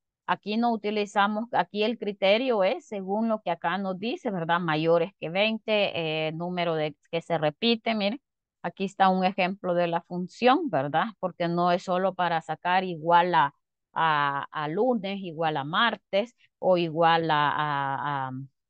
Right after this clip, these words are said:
igual a los distritos, ¿verdad? No es solo para contar así, sino que también la podemos utilizar, eh, como operaciones, ¿verdad? Que en este caso es mayor o igual que, bueno, y aquí es el once y aquí la función dice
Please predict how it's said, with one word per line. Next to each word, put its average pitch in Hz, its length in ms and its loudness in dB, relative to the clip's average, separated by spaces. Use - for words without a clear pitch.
igual 175 460 6
a 180 60 6
los 170 180 4
distritos, 233 920 -2
¿verdad? 160 340 -2
No 180 160 0
es 175 120 -2
solo 180 300 0
para 165 200 0
contar 160 380 -4
así, 175 240 -4
sino 185 280 -6
que 170 120 -2
también 165 360 0
la 170 120 0
podemos 170 420 -2
utilizar, 175 720 0
eh, 180 240 2
como 170 320 -2
operaciones, 165 840 0
¿verdad? 151 380 -4
Que 175 80 -6
en 165 120 -4
este 170 260 -6
caso 190 360 2
es 220 140 0
mayor 175 480 0
o 226 80 0
igual 165 560 -2
que, 160 240 -4
bueno, 185 220 -4
y - 20 0
aquí 175 400 0
es 190 300 2
el 165 180 0
once 208 400 0
y 175 80 0
aquí 165 220 -4
la 185 120 0
función 175 540 -6
dice 233 400 -4